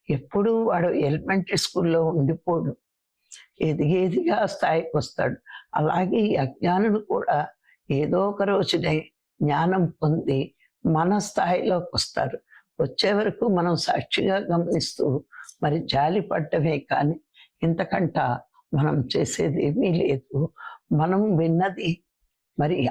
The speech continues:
ఆచరణలోకి వచ్చే వరకు ఇలాంటి అంతర్ముఖ సాధన ఎప్పుడు మనం చెయ్యాల్సిందే. మరి ఇలా మనం చేస్తూ ముందుకి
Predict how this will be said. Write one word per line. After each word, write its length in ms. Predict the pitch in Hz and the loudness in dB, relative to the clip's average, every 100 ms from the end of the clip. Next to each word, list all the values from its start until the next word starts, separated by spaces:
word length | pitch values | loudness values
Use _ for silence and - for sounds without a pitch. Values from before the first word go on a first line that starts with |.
| - | 0
ఆచరణలోకి 800 | 165 180 196 185 175 170 165 - | 0 0 0 0 0 0 -2 -4
వచ్చే 340 | - - 190 | -4 -2 0
వరకు 480 | 175 165 - 170 151 _ - _ _ 170 | 2 0 -2 -4 -4 _ -20 _ _ -2
ఇలాంటి 500 | 160 151 156 156 135 | 0 2 0 0 -4
అంతర్ముఖ 680 | - 151 196 196 190 170 170 - | 0 0 0 0 2 0 0 -6
సాధన 600 | - 151 147 147 151 143 - - - - | 0 0 0 0 0 -4 -10 -20 -18 -6
ఎప్పుడు 540 | 170 - - 208 185 151 | -6 -6 -2 2 2 2
మనం 360 | 147 165 196 - _ _ _ _ - | 0 0 -2 -6 _ _ _ _ 0
చెయ్యాల్సిందే. 840 | 156 165 175 170 - 151 123 113 - _ _ _ _ - | 2 4 2 0 -2 0 0 -2 -8 _ _ _ _ -4
మరి 360 | 160 160 127 - - _ _ _ - | 0 2 0 -4 -14 _ _ _ 0
ఇలా 240 | 156 139 | 2 2
మనం 600 | 160 - 160 - 123 - _ _ - - | -2 -2 0 0 -2 -4 _ _ -8 -2
చేస్తూ 560 | 180 - - 165 135 - _ _ _ - | 0 -2 -2 0 0 -4 _ _ _ -2
ముందుకి 640 | 170 160 - - - - | 0 2 0 -2 -4 -4